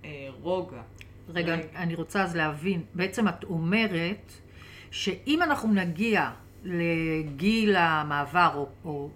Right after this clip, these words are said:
Speaker 2: טרום גיל המעבר, כשבלוטת האדרנל שלנו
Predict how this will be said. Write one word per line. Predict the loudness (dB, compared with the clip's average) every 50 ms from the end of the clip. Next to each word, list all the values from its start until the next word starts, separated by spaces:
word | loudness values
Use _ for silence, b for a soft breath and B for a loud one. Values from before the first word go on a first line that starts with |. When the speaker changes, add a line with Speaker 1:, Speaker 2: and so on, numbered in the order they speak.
| -18 -14 -6
Speaker 2:
טרום | -4 0 2 4 4 4 2 0 -2
גיל | -4 -4 -4 -4
המעבר, | -4 -6 -6 -6 -8 -8 -8 -8 -10 -10 -10 -12 -14 -18 B B B B B B
כשבלוטת | -8 -8 -4 -2 -2 -2 -2 -4 0 4 6 6 6 6
האדרנל | 2 0 0 0 -2 -4 -2 -2 0 2 2 2 2 0 -2
שלנו | -4 -6 -6 -4 0 0 0 0 0 -2 -4